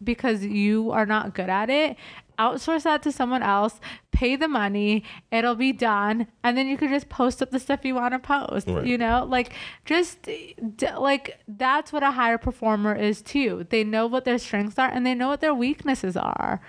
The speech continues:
Speaker 2: Right.
Speaker 1: And so if your weakness is going on these dating apps triggers you, but you kill it when you're on the date.
Speaker 2: Right.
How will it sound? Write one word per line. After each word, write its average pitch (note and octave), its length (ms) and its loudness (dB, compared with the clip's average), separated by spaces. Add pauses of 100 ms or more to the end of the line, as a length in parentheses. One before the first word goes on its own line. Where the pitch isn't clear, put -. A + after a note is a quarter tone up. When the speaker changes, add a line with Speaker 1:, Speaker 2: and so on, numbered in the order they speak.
(120)
Speaker 2:
Right. E2 280 -2
Speaker 1:
And A#3 280 0
so A#3 500 2 (100)
if A#3+ 140 -2
your D4+ 140 2
weakness A#3 540 0
is G#3 420 0 (260)
going A3 260 2
on A3+ 160 2
these A3 140 2
dating G3+ 360 0
apps G#3+ 300 -2
triggers G3+ 600 -2
you, C#4 180 2
but - 220 -2
you G3+ 140 -2 (100)
kill G#3 320 -2
it A#3 160 0
when G#3+ 160 -2
you're G#3 120 -2
on F#3+ 260 0
the G3 100 2
date. F#3 640 -2 (1300)
Speaker 2:
Right. D2+ 220 0